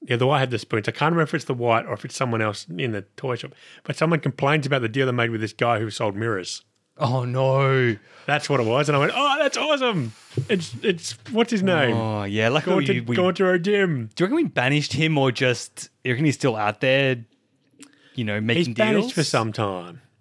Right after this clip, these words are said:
Speaker 2: For
Speaker 1: He's
Speaker 2: some amount of
Speaker 1: banished,
Speaker 2: time
Speaker 1: he's
Speaker 2: before he
Speaker 1: banished
Speaker 2: can
Speaker 1: for
Speaker 2: make
Speaker 1: some,
Speaker 2: his
Speaker 1: before
Speaker 2: way
Speaker 1: he can
Speaker 2: back
Speaker 1: make
Speaker 2: to
Speaker 1: his
Speaker 2: the
Speaker 1: way
Speaker 2: physical
Speaker 1: back.
Speaker 2: world,
Speaker 1: Yeah.
Speaker 2: you reckon? So he might have saved
Speaker 1: Yeah.
Speaker 2: that person from a lot of
Speaker 1: Oh, no, it's
Speaker 2: torment.
Speaker 1: from before. Yeah, it's from,
Speaker 2: Oh.
Speaker 1: it's an old book. You find
Speaker 2: Oh,
Speaker 1: an, oh,
Speaker 2: okay,
Speaker 1: you find an
Speaker 2: yeah,
Speaker 1: old
Speaker 2: yeah,
Speaker 1: book
Speaker 2: yeah,
Speaker 1: somewhere.
Speaker 2: right, right.
Speaker 1: It, it, it's either, it, I don't think it is the white because she refused to give the peasant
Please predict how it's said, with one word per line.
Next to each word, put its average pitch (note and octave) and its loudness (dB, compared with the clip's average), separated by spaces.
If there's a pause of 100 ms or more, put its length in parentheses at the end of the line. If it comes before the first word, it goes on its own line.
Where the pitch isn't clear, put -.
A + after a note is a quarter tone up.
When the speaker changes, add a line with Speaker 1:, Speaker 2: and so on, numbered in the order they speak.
(120)
Speaker 2:
For D3 -2
Speaker 1:
He's B2+ -4
Speaker 2:
some D3+ 0
amount B2 2
of B2 -8
Speaker 1:
banished, - -
Speaker 2:
time A2 -4
Speaker 1:
he's G#2 -2
Speaker 2:
before - -2
he E3+ 4
Speaker 1:
banished A2+ -2
Speaker 2:
can C#3 -4
Speaker 1:
for A#2+ -2
Speaker 2:
make A2+ 0
Speaker 1:
some, A2+ -6
Speaker 2:
his A#2 -2
Speaker 1:
before G#2+ -4
Speaker 2:
way G#2 2
Speaker 1:
he G#2 -2
can - -4
Speaker 2:
back G#2 0
Speaker 1:
make G2+ -6
Speaker 2:
to G2+ -12
Speaker 1:
his A#2 -4
Speaker 2:
the G#2 -4
Speaker 1:
way G2 -8
Speaker 2:
physical G#2+ -6
Speaker 1:
back. G#2 -4
Speaker 2:
world, G#2 -2
Speaker 1:
Yeah. A2 -2
Speaker 2:
you A2 0
reckon? E3 -4
So B2+ -6
he - -4
might A#2 0
have G2+ -2
saved A#2 0
Speaker 1:
Yeah. G2+ -2
Speaker 2:
that F2+ -12
person G2+ -4
from G#2 -6
a G2+ -2
lot G2+ -4
of G2+ -6
Speaker 1:
Oh, D3 0
no, D3+ 2
it's D3 0
Speaker 2:
torment. - -4
Speaker 1:
from D3+ 2
before. B2 0
Yeah, A#2 2
it's G2 -6
from, D#3+ -2
Speaker 2:
Oh. G#2 0
Speaker 1:
it's D#3 0
an E3 0
old B2+ 0
book. G#2 -2
You B2 -4
find A#2+ 2
Speaker 2:
Oh, A#2 2
Speaker 1:
an, A#2 2
oh, A#2 2 (120)
Speaker 2:
okay, B2+ -10
Speaker 1:
you B2 -10
find B2+ 2
an A#2 0
Speaker 2:
yeah, - 2
Speaker 1:
old G#2 -2
Speaker 2:
yeah, F#2 -12
Speaker 1:
book A2+ -6
Speaker 2:
yeah, F#2 -8
Speaker 1:
somewhere. F#2+ -6
Speaker 2:
right, F#2 -12 (220)
right. - -6
Speaker 1:
It, F#3+ 2
it, A#3+ 2
it's D#3+ -2
either, G3+ 2
it, D#3+ 2
I F3 2
don't G#3 2
think E3+ 0
it D3 4
is C#3+ 0 (600)
the B2+ 2
white B2 2
because A#2+ -2
she C3+ 2
refused B2 -4
to A#2 2
give A2+ -4
the A2 -4
peasant G#2+ -4